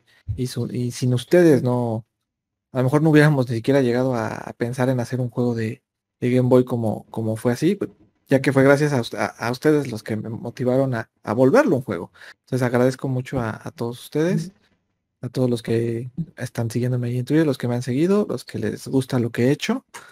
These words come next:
Muchas gracias, de corazón. Y, este, en cuanto del, del juego, pues nada más que,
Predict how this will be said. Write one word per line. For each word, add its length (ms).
Muchas 280
gracias, 360
de 100
corazón. 480
Y, 380
este, 240
en 60
cuanto 380
del, 420
del 160
juego, 220
pues 120
nada 140
más 200
que, 540